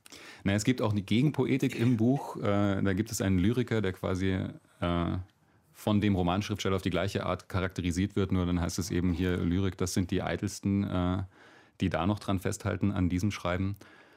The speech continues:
Aber es ist eben genau, also der, äh, der Lyriker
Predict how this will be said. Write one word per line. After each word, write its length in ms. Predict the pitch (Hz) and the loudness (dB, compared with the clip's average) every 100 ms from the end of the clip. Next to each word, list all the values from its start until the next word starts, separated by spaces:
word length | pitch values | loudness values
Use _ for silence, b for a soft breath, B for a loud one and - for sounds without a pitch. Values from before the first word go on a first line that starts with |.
| B B B | B B B
Aber 220 | - 92 | -2 2
es 120 | 92 - | 2 0
ist 120 | 107 | 2
eben 220 | 104 107 | 4 4
genau, 260 | 98 92 98 | 4 4 2
also 240 | 90 87 | 2 0
der, 1040 | 95 92 90 92 - 107 87 87 90 98 - _ - | 2 2 2 -2 -4 -2 0 0 -2 -8 -14 _ -14
äh, 0 | |
der 420 | 123 120 95 101 | -6 -6 0 2
Lyriker 600 | 92 117 110 107 98 101 | 4 2 2 2 0 0